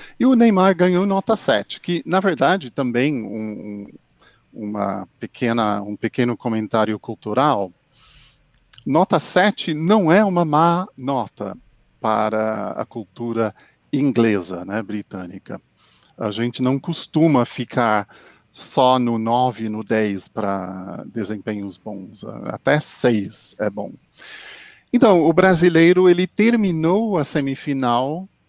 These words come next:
sem ter mostrado todo o seu talento magnífico. Ele mostrou só alguns relances, ou,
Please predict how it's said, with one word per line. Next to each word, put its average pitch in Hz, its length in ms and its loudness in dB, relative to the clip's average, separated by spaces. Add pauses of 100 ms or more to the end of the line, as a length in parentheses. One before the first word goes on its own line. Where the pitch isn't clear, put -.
(460)
sem 262 400 0
ter 202 260 4
mostrado 165 1040 -2 (240)
todo 196 360 0
o 185 40 -6
seu 170 480 -2 (300)
talento 143 500 -4
magnífico. 131 920 -6 (220)
Ele 127 400 0
mostrou 147 560 -6
só - 240 -6
alguns 202 580 -2
relances, - 920 2
ou, 104 280 -14